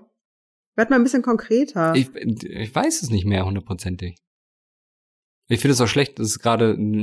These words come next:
Speaker 2: darüber nachzudenken, was ich mir da gewünscht habe, weil da stand das ja alles mit dem Haus noch gar nicht zur Debatte.
Speaker 1: Hm.
Speaker 2: Also, ich weiß nicht, vielleicht habe ich mir den sechziger Jahre Bungalow gewünscht, ich weiß es nicht.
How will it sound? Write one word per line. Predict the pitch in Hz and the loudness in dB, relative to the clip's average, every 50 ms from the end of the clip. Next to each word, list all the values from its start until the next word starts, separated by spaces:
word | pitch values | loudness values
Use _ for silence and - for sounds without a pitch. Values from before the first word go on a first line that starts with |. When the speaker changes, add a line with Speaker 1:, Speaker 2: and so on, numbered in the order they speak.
| 110 104 | -2 -2
Speaker 2:
darüber | - 107 107 110 107 | -2 0 2 4 4
nachzudenken, | 117 131 131 - - 104 104 101 98 | 4 2 0 -2 0 0 2 2 2
was | 107 107 - | 2 0 -2
ich | - - | -4 -4
mir | 110 104 | -4 -2
da | 104 110 110 107 | 0 0 0 0
gewünscht | 104 101 110 117 - | 0 0 -2 0 0
habe, | 117 104 | 0 2
weil | 104 | 2
da | 98 101 95 | 2 2 2
stand | - - - 107 107 | 0 -2 -2 -2 -2
das | 98 - | -2 -4
ja | 104 98 - | -6 -8 -6
alles | - 117 110 - - | -4 -2 -2 -2 -2
mit | 104 95 | -4 -4
dem | 104 92 | -4 0
Haus | 98 113 123 - | 0 0 0 0
noch | - 98 - | -2 -6 -6
gar | - 101 90 | -4 -4 -6
nicht | 92 - - | -4 -6 -8
zur | - | -8
Debatte. | 110 110 101 98 95 - 101 101 - _ _ _ _ _ _ _ _ | -8 -8 -8 -8 -8 -8 -10 -12 -14 _ _ _ _ _ _ _ _
Speaker 1:
Hm. | 208 208 196 190 190 180 175 175 170 170 | -4 -2 0 0 0 -2 -4 -6 -10 -12
Speaker 2:
Also, | - - 107 101 104 101 104 104 104 - - - - _ | -4 -2 2 2 4 4 4 2 0 -2 -4 -6 -10 _
ich | - 117 110 107 - | -10 -10 -8 -2 0
weiß | 123 120 - - | 2 2 2 0
nicht, | 104 - | -2 0
vielleicht | - 107 104 113 | 2 2 2 4
habe | 113 110 | 2 2
ich | 101 | 2
mir | 117 107 | 2 2
den | 110 101 | 2 2
sechziger | 110 107 - - 110 110 104 | 2 2 0 0 0 2 2
Jahre | 104 110 107 107 | 4 4 2 0
Bungalow | 104 98 92 95 95 95 98 98 98 | -2 -2 -2 -2 0 0 -2 -2 -2
gewünscht, | 101 101 98 - - | -2 -2 -2 -2 -4
ich | 104 98 - | -4 -2 -2
weiß | - 107 - | 0 0 0
es | - - - | -2 -6 -6
nicht. | 117 98 90 - - | -6 -6 -6 -2 0